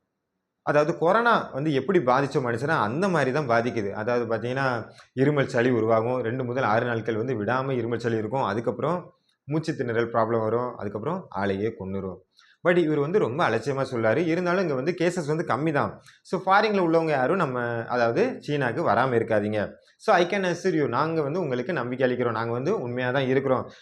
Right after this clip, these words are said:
So அதனால உங்களுக்கான தேவையான பாதுகாப்பெல்லாம் நாங்க கொடுப்போம். So டூரிஸ்ட் வந்து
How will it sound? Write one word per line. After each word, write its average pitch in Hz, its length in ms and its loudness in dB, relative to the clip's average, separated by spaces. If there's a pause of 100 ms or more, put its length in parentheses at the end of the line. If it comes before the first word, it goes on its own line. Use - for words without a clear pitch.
So - 120 -8
அதனால 147 280 2
உங்களுக்கான 139 360 0
தேவையான 165 340 2
பாதுகாப்பெல்லாம் 135 540 2
நாங்க 135 160 -4
கொடுப்போம். 139 440 -2 (380)
So 196 120 -2
டூரிஸ்ட் 214 380 0
வந்து 135 240 2